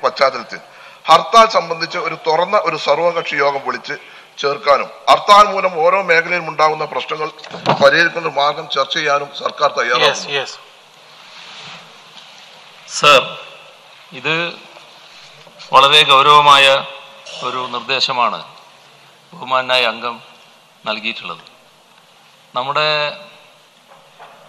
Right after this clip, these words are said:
Speaker 3: സംസ്ഥാനത്തിൻ്റെ ഭാവിയിലുള്ള ഉത്കണ്ഠയും കൂടി അദ്ദേഹം രേഖപ്പെടുത്തിയിരിക്കുകയാണ്. Sir, സംസ്ഥാനത്തിൻ്റെ വിവിധ മേഖല പരിശോധിച്ചാൽ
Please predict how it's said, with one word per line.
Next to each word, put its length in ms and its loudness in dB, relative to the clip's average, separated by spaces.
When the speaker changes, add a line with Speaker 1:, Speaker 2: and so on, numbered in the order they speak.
Speaker 3:
സംസ്ഥാനത്തിൻ്റെ 720 -4
ഭാവിയിലുള്ള 560 2
ഉത്കണ്ഠയും 540 -10
കൂടി 220 -14
അദ്ദേഹം 380 -10
രേഖപ്പെടുത്തിയിരിക്കുകയാണ്. 800 -14
Sir, 140 -14
സംസ്ഥാനത്തിൻ്റെ 680 -2
വിവിധ 240 -6
മേഖല 300 -4
പരിശോധിച്ചാൽ 640 -10